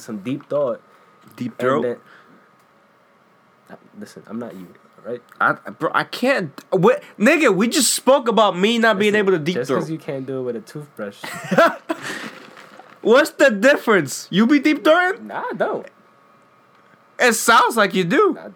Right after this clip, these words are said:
Speaker 1: don't. Look at you right now, deep throating that strong,
Speaker 2: Just a
Speaker 1: nigga.
Speaker 2: tip, bro. Just a tip.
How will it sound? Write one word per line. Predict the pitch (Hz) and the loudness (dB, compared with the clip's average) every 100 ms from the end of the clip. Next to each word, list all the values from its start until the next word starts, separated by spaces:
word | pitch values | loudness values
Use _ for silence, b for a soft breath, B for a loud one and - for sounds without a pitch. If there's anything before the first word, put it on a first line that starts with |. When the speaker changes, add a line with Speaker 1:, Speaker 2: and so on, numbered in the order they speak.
| - | -6
Speaker 1:
don't. | 151 160 - _ _ _ _ _ - _ _ - _ _ _ - _ _ _ _ _ - _ _ _ - | -4 -4 -8 _ _ _ _ _ -20 _ _ -20 _ _ _ -20 _ _ _ _ _ -20 _ _ _ -8
Look | 190 | -8
at | - | -4
you | 254 | -2
right | 262 262 | 0 0
now, | 240 294 | 0 0
deep | 185 220 | -2 -2
throating | 233 240 226 | -2 -2 -2
that | 226 | -4
strong, | - 208 262 | -4 -4 -2
Speaker 2:
Just | 226 151 - | 0 0 0
a | |
Speaker 1:
nigga. | - | -2
Speaker 2:
tip, | 185 180 | 0 -2
bro. | 92 135 143 - B B B B _ - _ _ _ - - | 0 0 0 -10 B B B B _ -20 _ _ _ -20 -4
Just | 151 151 | -4 -2
a | 143 | -6
tip. | - 135 | -2 -2